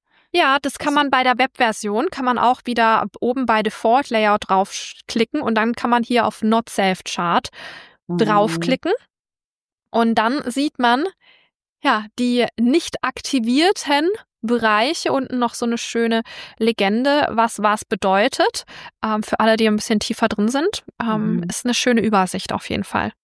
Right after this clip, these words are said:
Speaker 1: wo man überall
Speaker 2: Richtig cool.
Speaker 1: konditionierbar ist, sozusagen.
Speaker 2: Ja, und jetzt zeig uns doch mal die Astro H D <laughs> Fusion. Ich bin schon ganz scharf drauf.
Speaker 1: Okay, also auch wieder auf Default Layout und ganz unten ist die Astro H D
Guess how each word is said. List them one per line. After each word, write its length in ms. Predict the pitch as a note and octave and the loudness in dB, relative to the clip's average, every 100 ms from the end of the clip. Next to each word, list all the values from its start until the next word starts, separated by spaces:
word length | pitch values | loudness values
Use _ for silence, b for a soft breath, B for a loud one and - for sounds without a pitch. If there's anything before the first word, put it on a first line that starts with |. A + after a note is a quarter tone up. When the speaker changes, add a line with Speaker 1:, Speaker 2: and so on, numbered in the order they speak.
| _ | _
Speaker 1:
wo 80 | A#3 | 2
man 160 | B3+ | 2
überall 200 | A3 F3 | 2 0
Speaker 2:
Richtig 120 | A3 - | 0 0
cool. 20 | |
Speaker 1:
konditionierbar 1000 | A3 G#3 D#3 A3+ A3 A3+ G#3+ F#3+ F#3 F3 | 0 0 2 4 4 4 4 0 -2 -2
ist, 320 | - - - | -4 -10 -14
sozusagen. 560 | - - - - - - | -18 -10 -8 -6 -8 -6
Speaker 2:
Ja, 580 | G3 G#3 G#3 G3+ F#3+ F3+ E4 | -2 0 2 0 -2 -6 -6
und 200 | A3+ A3+ | -2 0
jetzt 300 | A#3+ A#3+ - | 0 -2 -2
zeig 260 | B3+ C4 | 0 0
uns 200 | D4+ C#4 | -2 -2
doch 160 | C#4+ A3+ | -2 0
mal 280 | C4+ B3 B3 | 2 2 2
die 180 | A3+ | -2
Astro 420 | - A3+ - - G3 | -4 -4 -6 -6 0
H 100 | G#3+ | 0
D 120 | F#3+ | 2
<laughs> 120 | B4 | 0
Fusion. 720 | - - A#4+ A4+ D#5+ F5 - G#4+ | -2 -8 -6 -4 0 -2 0 -4
Ich 100 | - | -2
bin 140 | F#4 D#4+ | -4 0
schon 160 | F4 C#4 | 0 2
ganz 200 | C4+ G#3 | 0 0
scharf 320 | D4 C4+ B3 | 0 0 -2
drauf. 320 | - G3 G#3+ A3+ b b b b | -2 0 0 -4 b b b b
Speaker 1:
Okay, 440 | D4 - D#4+ C#4+ - | -4 -2 0 0 2
also 300 | C4 C#4 C4+ | 0 0 2
auch 160 | D4+ | 2
wieder 180 | E4+ D4 | 2 0
auf 100 | C#4+ | 0
Default 520 | C#4+ - D4 C#4+ D4 | -6 -2 2 2 0
Layout 500 | A#3+ A3+ G#3+ A3 D#4+ | -4 0 2 2 2
und 120 | B3 | 0
ganz 240 | C4 D#4 F4+ | -2 0 0
unten 200 | F#4+ E4+ | 0 -2
ist 140 | - | -4
die 100 | D#4+ | -2
Astro 340 | C#4+ - D4+ D4 | -2 -2 -4 0
H 120 | D4 | 0
D 400 | A3 C#4 D4+ C#4+ | 0 0 2 0